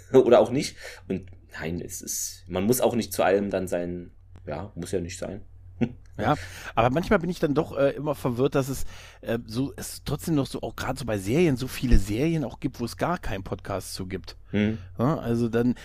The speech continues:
Speaker 2: hier zum Beispiel, oder die total beliebt sind, aber irgendwie hier, äh, ich hab gestern auf Twitter gelesen, da wurde gefragt, ob einer einen Stranger Things Podcast kennt, ne?
Speaker 1: Gibt's es noch nicht?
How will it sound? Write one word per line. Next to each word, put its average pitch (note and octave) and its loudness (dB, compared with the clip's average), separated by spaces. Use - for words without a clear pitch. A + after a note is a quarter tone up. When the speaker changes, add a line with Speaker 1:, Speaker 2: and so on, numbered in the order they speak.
Speaker 2:
hier C3+ 4
zum B2+ 0
Beispiel, A2+ -2
oder A#2 0
die A#2 -2
total C3 0
beliebt B2+ 0
sind, A#2+ 0
aber A2+ 0
irgendwie F#3+ 0
hier, C#3+ 6
äh, A2+ -2
ich G#2+ -4
hab B2+ 2
gestern C3 4
auf A2+ 0
Twitter - 4
gelesen, C#3+ 4
da C3 6
wurde B2+ 2
gefragt, A#2+ -2
ob G#2+ -8
einer A#2 -2
einen A#2 0
Stranger A2+ -4
Things - 4
Podcast - 0
kennt, - 0
ne? - 6
Speaker 1:
Gibt's E3+ 4
es - -6
noch A2 -2
nicht? A#2+ -8